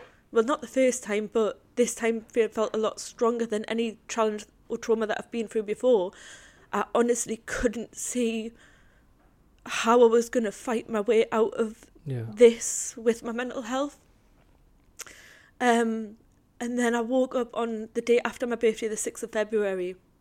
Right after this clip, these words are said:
Speaker 1: and I'd seen a post. I'd heard of people dr-, swimming in the sea, and I, I, I'm that type of person that was like, "Oh, you're so crazy. Like, I could
Speaker 2: <laughs>
Speaker 1: never do that."
Speaker 2: When you see people on,
Speaker 1: Absolutely
Speaker 2: is it
Speaker 1: no
Speaker 2: Boxing
Speaker 1: way.
Speaker 2: Day, people go running in the sea, and it's like, "You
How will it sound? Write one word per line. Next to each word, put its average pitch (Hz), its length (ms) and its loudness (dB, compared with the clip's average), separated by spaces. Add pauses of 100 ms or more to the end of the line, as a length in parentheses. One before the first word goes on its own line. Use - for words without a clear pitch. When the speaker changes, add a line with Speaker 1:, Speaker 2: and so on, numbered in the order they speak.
(340)
Speaker 1:
and 214 120 -2
I'd 214 140 2
seen 247 220 -4
a 226 40 -4
post. 233 580 -2 (680)
I'd 233 140 2
heard 277 220 4
of 269 100 -8
people 254 260 -4
dr-, - 240 -10
swimming 247 340 2
in 240 100 0
the 196 60 -4
sea, 277 240 0
and 226 100 0
I, 214 60 -2 (260)
I, 233 60 -2 (100)
I'm 269 140 -4
that 247 140 -6
type 214 200 0
of - 120 -18
person 233 340 -2
that 190 80 -8
was - 140 -14
like, 214 100 -8
"Oh, 202 140 -6
you're 196 160 -6
so - 120 -8
crazy. 196 500 -6
Like, 185 140 -10
I 185 100 -4
could 202 140 -4
Speaker 2:
<laughs> 208 180 -10
Speaker 1:
never 208 200 -6
do 196 180 -4
that." 190 240 -2
Speaker 2:
When 131 140 -2
you 131 60 -2
see 139 160 0
people 226 260 6
on, 117 40 4
Speaker 1:
Absolutely 233 480 6
Speaker 2:
is 233 80 6
it 226 40 8
Speaker 1:
no 220 120 6
Speaker 2:
Boxing 202 320 6
Speaker 1:
way. - 40 -2
Speaker 2:
Day, 127 180 4
people 123 300 0
go 110 140 0
running 110 340 0
in 107 100 0
the 110 60 -4
sea, 120 300 2
and 117 100 2
it's - 160 -6
like, 107 260 -4
"You 110 240 -12